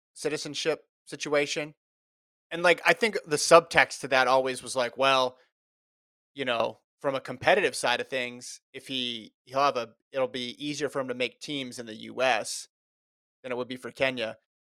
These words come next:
But then Kenya had that drought, like, on the men's five, like, was just struggling for, for a while there. And you're like, when you actually went and looked at the numbers some of those years, like, "Wait, is that true?" Again, that's obviously not the most important thing when it comes to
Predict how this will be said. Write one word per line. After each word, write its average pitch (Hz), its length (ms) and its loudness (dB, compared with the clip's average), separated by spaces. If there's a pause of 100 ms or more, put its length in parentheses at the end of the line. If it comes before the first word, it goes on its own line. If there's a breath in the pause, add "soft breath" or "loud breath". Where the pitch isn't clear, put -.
(140)
But 147 140 -10
then 147 360 4 (300)
Kenya 180 280 2
had 170 200 8
that 151 260 6 (220)
drought, 139 360 2
like, 151 140 -2
on 143 80 2
the 139 60 -4
men's 151 260 0
five, 139 440 0 (920)
like, 127 200 -10
was 143 120 -12
just - 220 -10 (200)
struggling 135 680 -2 (180)
for, 123 420 -2
for 135 140 -2
a 120 60 -2
while 127 440 4
there. 107 360 -8 (420)
And 135 100 -8
you're 135 100 0
like, 127 240 -2 (140)
when 160 100 -14
you 151 60 0
actually 170 240 0
went 143 200 -8
and 135 100 -12
looked 139 180 -6
at - 80 -16
the 127 60 -14
numbers 123 440 -6
some - 300 -8
of 117 80 -12
those 113 180 -8
years, 120 160 -10
like, 104 200 -6
"Wait, 110 180 -12
is 127 160 -10
that 320 220 -4
true?" 381 420 -4
Again, 151 260 4
that's 139 200 -2 (120)
obviously 131 300 -4
not 120 140 -6
the 120 60 -14
most 113 220 -8
important 120 400 -6
thing 123 200 -4
when 120 100 -10
it - 80 -10
comes 131 240 -8
to 120 140 -4